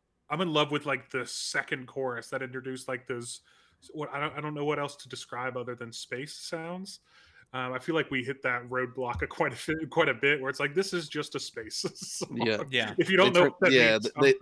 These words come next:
Speaker 1: sorry.
Speaker 2: turn the midi to,
Speaker 1: <laughs>
Speaker 2: to space, and it's all the weird alien sounds.
Speaker 1: <laughs> Yeah, that's right. That's right.
Speaker 2: That is.
Speaker 1: Yeah. Um,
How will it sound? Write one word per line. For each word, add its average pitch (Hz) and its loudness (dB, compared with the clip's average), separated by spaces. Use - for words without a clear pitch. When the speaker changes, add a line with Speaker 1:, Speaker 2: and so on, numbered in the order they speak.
Speaker 1:
sorry. 143 10
Speaker 2:
turn 147 6
the 120 4
midi 110 4
to, 104 2
Speaker 1:
<laughs> - -20
Speaker 2:
to 117 -2
space, 104 2
and 104 -2
it's 101 -4
all 101 0
the 101 -4
weird 101 0
alien 95 0
sounds. 226 0
Speaker 1:
<laughs> - -18
Yeah, 214 2
that's - 0
right. 160 2
That's 175 2
right. 160 6
Speaker 2:
That 92 0
is. 92 -4
Speaker 1:
Yeah. 156 4
Um, 151 -6